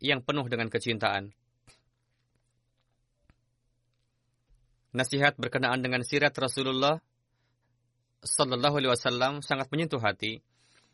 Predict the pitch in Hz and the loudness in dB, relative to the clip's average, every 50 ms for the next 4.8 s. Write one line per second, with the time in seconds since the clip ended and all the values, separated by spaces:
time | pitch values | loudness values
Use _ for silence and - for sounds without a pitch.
0 | _ _ _ _ - - 127 135 127 123 113 - - _ _ _ _ _ - - | _ _ _ _ -8 0 2 2 2 2 -2 -10 -16 _ _ _ _ _ -10 -4
1 | 131 139 139 143 143 139 135 135 - - 165 156 156 156 139 127 113 113 120 123 | -2 0 2 2 2 2 0 -4 -8 -6 -6 0 2 2 2 2 0 0 0 2
2 | 120 98 120 117 117 117 120 120 120 - 131 123 123 123 - 127 120 117 117 127 | 2 4 4 2 2 2 2 0 2 2 0 0 0 -2 -6 -4 -4 -2 0 0
3 | 123 - - 143 143 139 131 113 107 98 101 104 - - - 147 135 123 120 113 | 0 0 0 -2 -2 -2 -2 -2 -4 -4 -6 -8 -10 -6 -2 0 0 0 0 2
4 | 120 127 123 120 113 110 104 101 98 - 101 98 98 95 95 98 | 2 2 2 2 0 0 0 -2 -2 -2 -2 -2 -2 -4 -6 -8